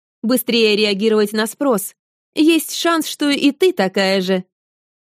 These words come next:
Неважно, в чём заключается твоя работа, если ты полная женщина, тебе приходится подходить ко всему немного иначе. Мне приходится снова и снова доказывать, что я не ошиблась в выборе профессии. Но в этом, возможно,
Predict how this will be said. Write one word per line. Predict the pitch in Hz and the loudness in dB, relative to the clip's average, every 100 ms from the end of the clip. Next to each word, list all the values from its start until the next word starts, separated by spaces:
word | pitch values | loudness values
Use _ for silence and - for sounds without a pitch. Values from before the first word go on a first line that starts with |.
| _ _ | _ _
Неважно, | 381 370 359 339 220 208 | 2 4 4 0 0 -2
в | |
чём | - 220 | 0 0
заключается | 208 214 226 294 262 233 | 0 0 -2 0 -2 -2
твоя | 208 208 208 | -2 0 0
работа, | 208 190 190 185 175 - _ _ | 0 0 0 0 -6 -8 _ _
если | 330 330 339 277 | 0 0 2 -2
ты | - 302 | 0 0
полная | 269 262 262 233 233 | 2 2 2 0 0
женщина, | 269 320 - 208 196 185 _ _ _ _ | 0 0 0 0 0 -2 _ _ _ _
тебе | - 294 | 0 2
приходится | 330 285 269 311 254 262 | 0 -4 -2 -2 -2 -2
подходить | 247 226 247 262 - | -4 -4 -2 -2 -2
ко | 247 | -4
всему | - 247 | -2 -2
немного | 247 247 247 247 254 | 0 0 0 0 0
иначе. | 262 294 247 - 170 - _ _ _ _ _ _ _ | 0 0 -2 -4 -4 -6 _ _ _ _ _ _ _
Мне | 359 370 | 2 2
приходится | 370 262 269 247 226 | 2 -2 0 0 -2
снова | 233 254 294 285 | -4 0 0 2
и | 233 | 2
снова | 226 262 269 226 | 2 -2 0 0
доказывать, | 220 220 254 240 233 226 | 0 -2 -2 0 -2 -2
что | - | -2
я | 233 240 | 0 0
не | 240 214 | 0 -2
ошиблась | 208 - 254 214 208 _ _ | -2 -4 0 0 -2 _ _
в | 240 | 0
выборе | 208 247 220 214 | 2 4 2 2
профессии. | 208 196 208 190 - 180 180 _ _ _ _ | -2 -2 -2 -2 0 -2 -2 _ _ _ _
Но | 330 359 339 | 2 2 2
в | |
этом, | 339 339 254 | 0 0 0
возможно, | 214 220 226 226 208 208 | 2 0 0 -2 0 -4